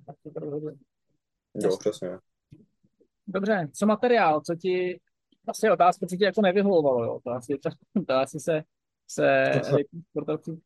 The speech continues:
Speaker 1: eh, ptát nemůžem, ale do jaký míry se ti třeba změní materiál teďko, nebo něco se změní?
Speaker 2: Tyjo, tak bude se mi měnit kolo vlastně silnice, to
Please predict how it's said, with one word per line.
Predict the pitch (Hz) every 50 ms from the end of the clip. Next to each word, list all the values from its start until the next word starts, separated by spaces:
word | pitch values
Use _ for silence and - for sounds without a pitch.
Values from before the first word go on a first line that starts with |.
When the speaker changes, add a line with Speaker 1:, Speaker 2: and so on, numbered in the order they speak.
| - - 175
Speaker 1:
eh, | 156 151 151 147 147 147 143 143 143 139 131 -
ptát | - 139 151 165
nemůžem, | 165 151 147 147 135 139 143 139 147 160 -
ale | - 151 135 143 147 156 160 165 151 _ _ _ _ _ _ _ _ -
do | - 143 147
jaký | 160 151 - 196
míry | 185 180 180 180 185 175
se | - 180
ti | 180 - 185 185 185 180
třeba | 180 180 180 190 180
změní | 180 180 185 202 202
materiál | 185 156 - 143 135 139 135 131 131
teďko, | 131 123 120 - - 120
nebo | 120 120 127 143
něco | 139 - - 160
se | 165
změní? | 170 170 160 147 156 185 247 - _ _ - _ _ _ _ _ _ - _ _ _ _ _ _ _ _ - _ _ _ _ -
Speaker 2:
Tyjo, | 131 127 127 135 143
tak | 139 156 160 160 - - -
bude | 117 135 139 139
se | 139 - 147
mi | 151 151
měnit | 156 147 151 165 175 -
kolo | - 131 135 135
vlastně | 131 139 139 - 151
silnice, | 151 - - 123 123 120 123 - - 139
to | -